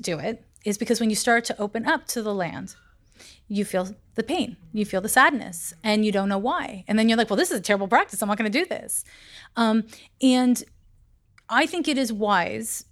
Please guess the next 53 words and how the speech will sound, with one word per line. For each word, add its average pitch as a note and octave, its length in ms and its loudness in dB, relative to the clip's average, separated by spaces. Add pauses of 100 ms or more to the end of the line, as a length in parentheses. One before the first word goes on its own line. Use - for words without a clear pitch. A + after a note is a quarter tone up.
to A#3 380 -2
only C#4+ 440 4
take A#3+ 240 -2
on A3+ 220 -2
what G#3+ 200 -4
you G#3+ 140 -2
can A#3 120 0
take A3+ 220 -2
on G3+ 160 2
in G3+ 100 0
a F#3+ 40 0
healthy G3 420 -2
way. G3+ 380 -4 (880)
And B3 160 6
that A#3+ 120 0
doesn't C4+ 360 2
mean A#3+ 340 4
don't B3 300 2
strive A#3 380 -2
to, - 160 -6 (260)
to G#3+ 500 -2 (160)
become A#3+ 300 2
more B3 180 4
healthy B3 380 0
so C4 100 -4
that A3+ 140 0
you A3+ 100 -4
can A#3 120 -2
take G#3+ 200 -4
on G#3 160 -2
more G3 240 -2
with A3 180 -6
time. G3 480 -4 (680)
But A3 160 4
we're G#3+ 80 4
not A3+ 320 4
all A3+ 140 4
meant A3 260 -2
to G#3+ 80 -8
do A3 180 -2
all F#3+ 160 0
the G#3 80 -8
same G3+ 220 -4
thing. F#3 160 -6
So A#3+ 120 -4
that's C#4 220 2
my, F4 160 -2 (260)
my B3 60 2
first B3 340 2
layer F#3+ 260 0
of F3 100 -6
answer F3 480 -4
is G3+ 360 0